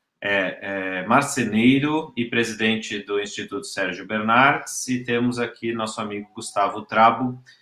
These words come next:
que é do, uh, Gustavo Trabo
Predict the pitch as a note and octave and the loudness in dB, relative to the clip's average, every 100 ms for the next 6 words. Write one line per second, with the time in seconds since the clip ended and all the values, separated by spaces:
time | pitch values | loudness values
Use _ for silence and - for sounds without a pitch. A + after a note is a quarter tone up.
0 | _ _ _ G2+ G2 G2+ G#2+ - G#2 G2+ | _ _ _ -4 0 2 2 -2 -6 -2
1 | G#2 G#2+ G#2 F#2 G2+ G2 F#2+ G#2+ - G#2 | -2 -2 -6 -8 -6 -4 -6 -8 2 2
2 | G#2 G2+ G2+ G#2 G#2 - F#2 | 4 -2 2 6 6 2 -10